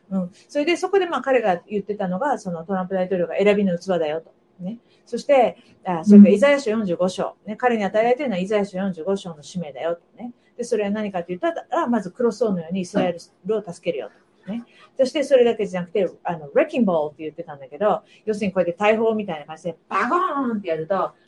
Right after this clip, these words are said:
ッコーンって割れちゃうっていうね。<laughs> だからそういうふうにして、もうなんか世の中のシステムを、なんか、あの、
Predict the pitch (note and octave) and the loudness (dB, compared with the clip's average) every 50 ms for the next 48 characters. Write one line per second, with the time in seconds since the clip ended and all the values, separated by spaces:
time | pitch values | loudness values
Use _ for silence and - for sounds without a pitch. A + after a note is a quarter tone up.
0 | _ - - - - - - G#3+ G#3 G3 F#3 - - D3 D3+ D3+ D#3 D3+ C3+ B2+ | _ -20 -20 -20 -16 -6 -4 -2 -2 -2 -2 -4 -6 -4 -4 -4 -4 -6 -10 -10
1 | - - C3+ - F#3 A#3 A#3+ A3 A3+ A3+ - G#3+ G3+ A#3 C#4+ C#4+ C#4 D4 D#4 C#4 | -8 -10 -8 -4 -4 -2 0 2 2 4 4 4 6 8 8 8 8 8 6 0
2 | A#3+ - - - C4 B3 - A#3 G3+ G#3 - - - A3+ A3 - - - D4+ C#4+ | 0 -2 -2 -2 -4 0 2 0 0 0 -2 -6 -6 -6 -6 -6 0 4 4 6
3 | C#4+ D4 D4 - A3 G#3+ G#3+ A#3 B3 D#4+ F4+ F4 E4 C#4+ D4 C4+ G#3+ A3 A#3 A#3 | 6 6 4 6 8 8 8 8 8 4 4 2 2 2 2 2 2 2 0 -2
4 | - C4+ A#3+ A3+ - F3+ E3+ E3+ - - D#3 - - - - - - F4+ F4+ - | 0 0 -2 -2 -2 -4 -4 -6 -4 -6 -6 -6 -6 -6 -8 -2 0 0 0 2
5 | - B3 G#3 G3+ G#3+ A3+ A3 G#3 F3+ D#3+ - - - - - - F#3 F#3+ F#3 - | 2 2 2 4 4 6 6 6 4 2 -2 -6 -20 -20 -14 -8 -8 -8 -8 -8
6 | D3+ C3+ G2 - - _ _ _ _ _ _ F#3 F3 E3+ E3 | -10 -10 -10 -10 -16 _ _ _ _ _ _ -12 -12 -12 -12